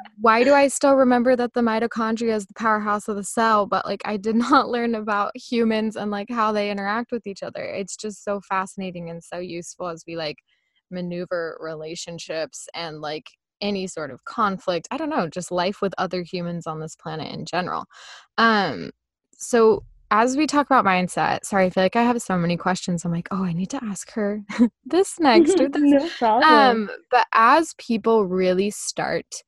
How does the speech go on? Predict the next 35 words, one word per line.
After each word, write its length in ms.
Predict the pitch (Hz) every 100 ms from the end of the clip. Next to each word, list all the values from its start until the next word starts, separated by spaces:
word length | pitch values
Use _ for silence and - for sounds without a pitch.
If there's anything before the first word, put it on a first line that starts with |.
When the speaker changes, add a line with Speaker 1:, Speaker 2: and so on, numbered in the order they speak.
| _ _ _
Speaker 1:
to 240 | - 226 214
work 320 | 185 190 -
on 180 | 247 254
their 160 | 269 254
mindset, 760 | 175 160 170 - 170 165 -
to 120 | -
work 340 | 196 180 180 196
on 160 | 202 208
creating 680 | 220 - 190 185 180 175 175
and, 180 | - 170
like, 160 | 160 -
cultivating 800 | - 190 175 180 170 165 160 151
a 100 | 170
really 320 | 160 165 165
powerful 440 | - 170 160 165
and 100 | 170
positive 460 | 170 196 202 196 190
mindset, 520 | 175 156 160 160 160 - - - -
what 180 | 202 220
advice 540 | 277 190 180 165 - -
do 100 | 214
you 60 | 202
have 240 | 196 208
for 140 | -
them? 220 | - - -
Like, 180 | 233
are 160 | 190 202
there 140 | 254
certain 440 | 262 - 294 226 190
tips 640 | - - 277 277 - - -
or 120 | 175 -
tricks 460 | - 277 254 -
or 140 | 170 170 -
tools 760 | - 269 254 254 254 254 240 - - _ -
that 400 | 190 196 190